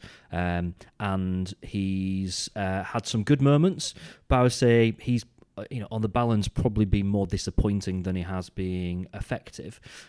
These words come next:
Um, so for me, someone that is, um, I, I see Reach as being quite a consistent player, and I know there'll be fans that disagree with,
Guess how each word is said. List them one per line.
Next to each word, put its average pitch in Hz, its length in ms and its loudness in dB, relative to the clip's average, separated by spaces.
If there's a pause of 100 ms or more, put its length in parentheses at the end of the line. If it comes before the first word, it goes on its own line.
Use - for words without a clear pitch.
(100)
Um, 95 460 0 (180)
so - 180 -2
for - 140 -2
me, 117 280 6
someone 104 480 2
that 98 140 0
is, 98 540 -2
um, 90 400 -4 (320)
I, 104 220 -4
I 107 120 -2
see 123 320 0
Reach 104 320 -2
as 92 60 -8
being 92 180 -4
quite 95 240 -8
a - 40 -18
consistent - 920 -10 (320)
player, 85 300 -4
and 87 160 -6
I 92 40 -2
know 104 140 0
there'll 101 140 0
be 90 80 2
fans 92 260 -2
that 87 100 -10
disagree 98 440 -6
with, 85 440 -10